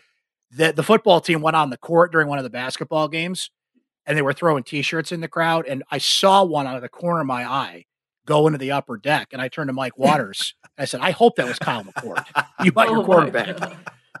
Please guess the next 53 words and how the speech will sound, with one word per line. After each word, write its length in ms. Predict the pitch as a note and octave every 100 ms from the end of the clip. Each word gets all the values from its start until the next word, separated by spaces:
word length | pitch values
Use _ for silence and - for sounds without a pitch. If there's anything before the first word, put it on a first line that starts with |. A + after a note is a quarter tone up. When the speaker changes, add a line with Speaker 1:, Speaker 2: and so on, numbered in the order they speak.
| _
Speaker 1:
hitting 220 | F#3+ E3+
the 100 | E3+
upper 200 | D#3 C#3+
deck." 280 | E3+ G#3+ - _ _ _
But 120 | - F3+
he 80 |
was 160 | C4 A3
in 100 | B3
a 60 | F3
booth. 360 | - G#3+ E4
Speaker 2:
Oh. 400 | - F3+ C3 F#2 -
Speaker 1:
So 300 | - - F#3+ F#3+
I'm 180 | A#3+
getting 240 | D#4 C#4+ A3
a 60 | F3+
thousand 580 | - A3+ B3 A3+ G#3+ -
texts 280 | B3 C#4
like, 100 | G#3 F#3+
"Oh 60 |
my 80 | D4
God, 160 | E4+ F4+
what's 120 | F4+
going 220 | F4+ F4+
on 160 | F4+ F4+
with 140 | E4+
Kyle 220 | - D#4 G#3
McCord?" 340 | - D4 F3+
<laughs> 60 | - - _ _
But 220 | F#3 E3 - _ _ _ _ _ _ _ -
he's 200 | F3+ -
fine. 340 | F#3 E3 E3
He 80 | D#3
just 160 | D#3
had 160 | F3+ E3+
some 140 | -
stuff 280 | D3 F3 C#3+
cleaned 280 | - D#3+ C#3
up 140 | C3+ -
here 140 | C#3+
in 60 | C3
the 80 | B2+
Speaker 2:
Of 180 | B2+ A#2+
course. 100 | C3+
Speaker 1:
offseason. 180 | A#2+
He's 180 | A2+ A#2
good 180 | - C#3
to 60 | B2+
go 180 | C3+
for 160 | B2 A#2+
spring 300 | - B2 A#2
practice. 560 | - A#2+ A2+ A2 G#2 - _ _ _ _ _
So, 420 | - F3 D#3 - -
look, 280 | C#3 -